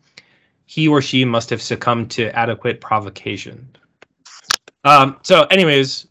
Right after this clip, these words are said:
um, there must be some laws on the books for that.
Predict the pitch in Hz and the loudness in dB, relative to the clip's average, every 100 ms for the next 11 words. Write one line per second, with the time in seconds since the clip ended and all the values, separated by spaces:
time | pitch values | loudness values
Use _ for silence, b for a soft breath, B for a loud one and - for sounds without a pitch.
0 | 147 131 127 123 120 120 120 120 _ _ | -2 0 0 0 -2 -4 -6 -10 _ _
1 | _ _ 147 139 135 143 - 120 - 120 | _ _ 0 0 2 0 -2 -8 -8 -10
2 | 113 107 107 113 101 104 98 - 101 - | -10 -10 -12 -12 -14 -14 -16 -16 -16 -18